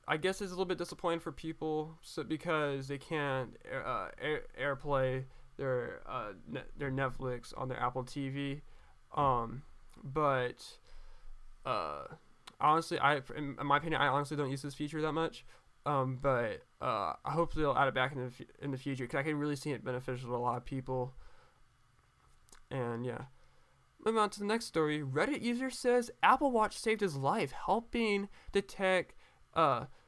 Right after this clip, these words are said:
pardon me if I say this wrong, but suprapalaticular tris-, uh, <laughs> tachycardia.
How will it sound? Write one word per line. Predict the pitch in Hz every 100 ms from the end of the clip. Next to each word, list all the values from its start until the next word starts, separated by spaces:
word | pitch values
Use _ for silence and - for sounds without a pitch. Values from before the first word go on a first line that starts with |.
| _ - _ _
pardon | - 208
me | 190
if | 180
I | 165
say | 160 180
this | 185 143 -
wrong, | 131 131 139
but | 139
suprapalaticular | - - 208 214 202 - 196 185 170 - 180 156 139 139 139 - - -
tris-, | - 170 156 147 - -
uh, | 135 117 - - 165
<laughs> | 226 247 233 190
tachycardia. | - 160 135 - - 170 156 120 - 135